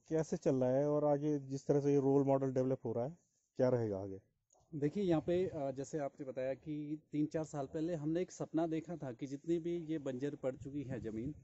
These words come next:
Speaker 2: उस पे हम लोग काम करें, और एक group पे भी हमने, अ, शुरू किया था इसे। लेकिन जो सपना था, उसे अगर हकीकत में किसी ने करके दिखाया, तो वो कुलदीप जी ने दिखाया है,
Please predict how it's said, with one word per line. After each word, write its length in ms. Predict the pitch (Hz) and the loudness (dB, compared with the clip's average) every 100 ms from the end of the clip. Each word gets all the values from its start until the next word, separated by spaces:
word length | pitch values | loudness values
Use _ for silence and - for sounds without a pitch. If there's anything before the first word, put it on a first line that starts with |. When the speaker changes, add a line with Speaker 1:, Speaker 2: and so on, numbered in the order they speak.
| - | -14
Speaker 2:
उस 100 | - - | -12 -6
पे 100 | 175 | -4
हम 180 | 131 127 | -2 -4
लोग 200 | 143 147 | -4 -4
काम 200 | 139 135 | -4 -4
करें, 280 | 127 123 127 | -6 -6 -6
और 500 | 135 135 135 143 143 160 | -4 -4 -4 -8 -10 -14
एक 140 | 123 | -10
group 200 | 135 147 - | -6 -6 -4
पे 140 | 165 | -6
भी 240 | 156 165 156 | -4 -2 -2
हमने, 320 | 131 135 147 | -2 -4 -6
अ, 280 | 135 120 120 - | -8 -12 -12 -12
शुरू 140 | 127 | -12
किया 260 | 123 123 127 | -8 -6 -6
था 100 | 120 | -8
इसे। 220 | 101 165 - _ _ _ _ - | -8 -10 -12 _ _ _ _ -4
लेकिन 200 | 151 190 | -2 0
जो 120 | 208 | 0
सपना 420 | - 147 156 190 | 0 -2 2 0
था, 160 | 180 160 | 2 -2
उसे 360 | 156 180 185 | -2 -2 -2
अगर 340 | 180 165 156 156 | -2 -4 -2 -4
हकीकत 500 | 131 151 151 185 180 | -2 -2 -2 -2 -4
में 180 | 175 175 | -4 -4
किसी 280 | 170 165 175 | -6 -8 -8
ने 120 | 175 | -8
करके 320 | 160 151 160 | -6 -6 -6
दिखाया, 340 | 147 147 143 139 | -8 -6 -6 -6
तो 120 | 156 | -6
वो 120 | 160 | -8
कुलदीप 360 | 156 131 143 - | -6 -4 -2 0
जी 80 | 151 | -2
ने 100 | 285 | -4
दिखाया 360 | - 127 127 | -6 -10 -10
है, 100 | 175 | -12